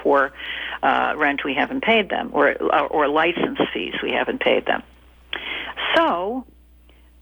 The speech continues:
they are charging us nine percent interest on that money that we're not paying them. So essentially, they're lending us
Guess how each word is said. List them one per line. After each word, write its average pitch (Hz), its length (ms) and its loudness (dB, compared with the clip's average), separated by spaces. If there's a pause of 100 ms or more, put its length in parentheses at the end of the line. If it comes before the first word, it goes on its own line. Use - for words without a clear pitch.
(120)
they 247 220 6
are 311 140 4
charging 330 560 2
us 208 200 2
nine 220 220 4
percent 269 340 4
interest 294 460 2
on 226 140 4
that 247 200 4
money 294 320 4
that 262 160 2
we're 262 80 4
not 262 220 2
paying 349 360 4
them. 131 260 2 (280)
So 226 100 6
essentially, 208 800 0 (220)
they're 220 160 4
lending 165 420 0
us 247 120 4